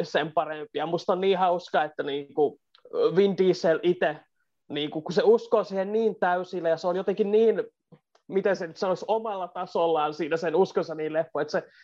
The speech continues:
vilpittömästi uskoi aikana, että, ö, Furious seiskä voisi saada Oscarin ja tällä lailla, niinku, siinä oli jotain niin huvittavaa mulle.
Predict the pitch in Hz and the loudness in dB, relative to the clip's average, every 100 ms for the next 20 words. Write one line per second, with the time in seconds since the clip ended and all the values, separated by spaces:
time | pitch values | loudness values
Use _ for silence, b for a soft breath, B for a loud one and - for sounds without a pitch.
0 | B 185 240 247 247 233 196 180 - - | B 0 2 4 8 8 6 2 0 4
1 | 190 - - 160 165 170 151 151 - 151 | 4 4 2 4 2 -4 -6 -10 -2 0
2 | - b b _ - 151 143 - 208 190 | 0 b b _ 4 6 6 6 6 8
3 | 175 165 - 175 175 180 147 156 - 160 | 6 4 6 6 6 0 0 -2 0 0
4 | 170 165 180 - 165 151 151 151 151 160 | 2 0 0 0 0 0 -6 -6 0 2
5 | 151 147 160 151 151 147 139 - b b | 2 0 0 0 -2 -2 -4 -4 b b
6 | - 170 180 196 208 208 185 196 190 185 | -6 -2 0 2 2 2 0 -2 -6 -6
7 | 175 160 156 - 143 135 131 143 139 131 | -8 -10 -10 -4 -2 0 0 0 0 0